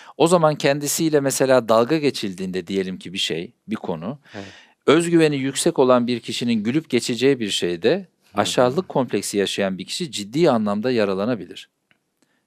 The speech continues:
Speaker 1: Ciddi anlamda sıkıntı yaşayabilir. Ama bu demek değil ki tabii ki insanlar bizimle alay etsin, dalga geçsin, onu söylemiyorum. Onun belli bir hani, e, dozu var.
Speaker 2: Hı hı.
Speaker 1: O doz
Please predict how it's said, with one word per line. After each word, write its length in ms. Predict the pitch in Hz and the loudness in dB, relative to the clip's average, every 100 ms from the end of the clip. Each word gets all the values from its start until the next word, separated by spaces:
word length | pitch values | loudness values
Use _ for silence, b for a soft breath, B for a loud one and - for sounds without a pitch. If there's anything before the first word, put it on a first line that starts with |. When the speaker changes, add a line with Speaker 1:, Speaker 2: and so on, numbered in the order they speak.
| - | -10
Speaker 1:
Ciddi 340 | 107 104 127 | -6 -2 2
anlamda 340 | 120 107 104 110 | 2 2 0 -2
sıkıntı 440 | - 104 107 - | -6 -8 -8 -6
yaşayabilir. 500 | 98 - 104 87 78 B B B | -6 -2 -2 -4 -10 B B B
Ama 180 | 208 220 | 2 4
bu 120 | 160 | 4
demek 280 | 165 180 - | 2 2 0
değil 160 | 240 | 0
ki 80 | 214 | 0
tabii 260 | 147 139 123 | 0 0 0
ki 100 | 117 | -2
insanlar 560 | 120 - 120 120 113 | -2 2 2 4 2
bizimle 260 | 104 107 110 | -2 -2 0
alay 280 | 98 101 101 | 2 4 2
etsin, 320 | 92 - 98 | 2 -4 0
dalga 200 | 95 95 | 0 0
geçsin, 240 | 92 - | -4 -6
onu 160 | 76 135 | -6 -4
söylemiyorum. 580 | - 160 170 98 - - B B B B | 0 0 2 -2 -8 -18 B B B B
Onun 320 | 170 240 220 | 4 4 4
belli 280 | 160 180 202 | 4 2 2
bir 120 | 185 | -2
hani, 340 | 143 139 143 147 _ _ | -2 -2 -2 -6 _ _
e, 260 | 107 101 87 95 | 0 0 0 2
dozu 280 | 127 139 110 | 2 4 2
var. 340 | 80 - - _ _ _ _ _ - | 0 -6 -20 _ _ _ _ _ -16
Speaker 2:
Hı 60 | 95 | -14
hı. 300 | 85 95 117 - | -14 -16 -6 2
Speaker 1:
O 200 | 202 170 | 4 6
doz 220 | 214 | 4